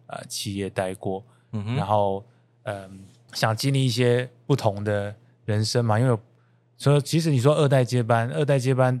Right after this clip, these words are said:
Speaker 1: 最大的一个可能会被讲，就是你第一个，你会跟第一代的去做比较。
Speaker 2: 没错。
Speaker 1: 那如果你做得好，啊，那是因为，啊，就是你们家有刻意培养。
Speaker 2: 嗯哼。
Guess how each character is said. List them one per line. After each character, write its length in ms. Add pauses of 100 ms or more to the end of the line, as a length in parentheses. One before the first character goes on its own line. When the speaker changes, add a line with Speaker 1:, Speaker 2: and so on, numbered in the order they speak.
Speaker 1:
最 160
大 280
的 200
一 200
个 340 (320)
可 100
能 120
会 100
被 140
讲， 180
就 80
是 140
你 80
第 160
一 40
个， 80
你 140
会 80
跟 300
第 200
一 40
代 260
的 100
去 140
做 160
比 160
较。 300
Speaker 2:
没 200
错。 300
Speaker 1:
那 140
如 180
果 100
你 80
做 160
得 80
好， 360 (220)
啊， 100
那 100
是 180
因 120
为， 260 (140)
啊， 180 (160)
就 100
是 160
你 120
们 140
家 320 (200)
有 100
刻 200
意 80
培 180
养。 160
Speaker 2:
嗯 40
哼。 20